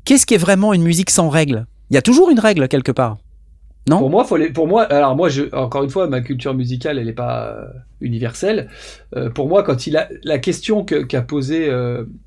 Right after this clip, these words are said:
Speaker 2: Event Horizon, tu vois, j'ai retenu, t'as vu ?
Speaker 1: Bien.
Speaker 2: Euh, pour moi, la seule musique que j'ai écoutée qui, qui ne respectait pas forcément des règles comme ça, c'était de la musique classique qui était étirée sur X minutes.
Speaker 1: Ouais,
Speaker 2: Tu vois ?
Speaker 1: ouais, ouais.
Speaker 2: Voilà.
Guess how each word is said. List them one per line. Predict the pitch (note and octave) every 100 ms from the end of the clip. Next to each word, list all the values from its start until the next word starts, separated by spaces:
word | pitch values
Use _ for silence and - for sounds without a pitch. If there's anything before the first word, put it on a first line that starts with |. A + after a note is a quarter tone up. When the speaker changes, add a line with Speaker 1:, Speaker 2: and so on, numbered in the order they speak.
| -
Speaker 2:
Event | B2 B2 A#2+
Horizon, | A2 A2+ B2+ A#3+ C4+
tu | -
vois, | D3
j'ai | A2+
retenu, | C#3+ D3 C#3
t'as | B2
vu ? | B2 -
Speaker 1:
Bien. | A2+ A#2+ G3 F#3+ G#2+ B2
Speaker 2:
Euh, | D3 C#3+ C3+ B2+ A#2+ A#2 A#2 - - - - - - - - - -
pour | D3+
moi, | F3 C4+
la | -
seule | A3 G#3
musique | G3+ G#3 -
que | F3+
j'ai | D#3+
écoutée | E3+ - F3+ G#3
qui, | G#3 C3 C3 -
qui | - C3 C3+
ne | C#3+
respectait | C#3+ D#3+ - C#3 E3
pas | C#3 F3+
forcément | D#3+ B2+ D#3 D#3
des | C3+ C3
règles | C#3+ A#2+
comme | A#2 A#2+
ça, | G#3
c'était | G#3+ G3+
de | D3
la | D3
musique | C#3+ C#3+ -
classique | C#3 A#2+ A3+
qui | E3+
était | C3 C#3+
étirée | B2 C#3+ G3+
sur | G3+ D3 -
X | G3+ - - - - - - _ - - _ -
minutes. | D3+ F3+ A3+ - - - - -
Speaker 1:
Ouais, | C3 C#3
Speaker 2:
Tu | D#3+
vois ? | C#3+
Speaker 1:
ouais, | C#3+
ouais. | D3+ - - - - - - - -
Speaker 2:
Voilà. | F#3 B3+